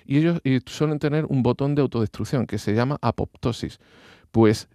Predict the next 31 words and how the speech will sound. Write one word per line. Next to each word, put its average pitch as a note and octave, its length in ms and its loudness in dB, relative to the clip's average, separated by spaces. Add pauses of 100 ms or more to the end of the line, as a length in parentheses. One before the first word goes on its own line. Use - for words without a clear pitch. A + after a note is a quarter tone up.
(140)
la A#2+ 340 6
falta F#3+ 500 0
de B2+ 100 4
apoptosis E3 840 2 (200)
está - 200 -4
muy C#3 120 2
relacionada C3+ 420 0
con A#2+ 120 0
el B2 100 -2
cáncer, E3 360 -2
es A2 80 0
decir, A2+ 160 -4
células D3+ 460 0 (320)
que A#2+ 160 6
deberían A#2+ 540 4
morirse D#3 540 0
no A2+ 200 2
lo G#2+ 160 0
hacen. - 240 -12 (600)
Pues A#2 120 2
resulta C#3 420 2
que D#3 140 -2
los A2+ 160 2
lácteos C3+ 380 -2
se A#2 80 -2
están C#3+ 260 0
relacionando C#3+ 640 2 (260)
con B2+ 200 4
una, D#3+ 240 6
eh, B2 320 6
favorecer B2 600 4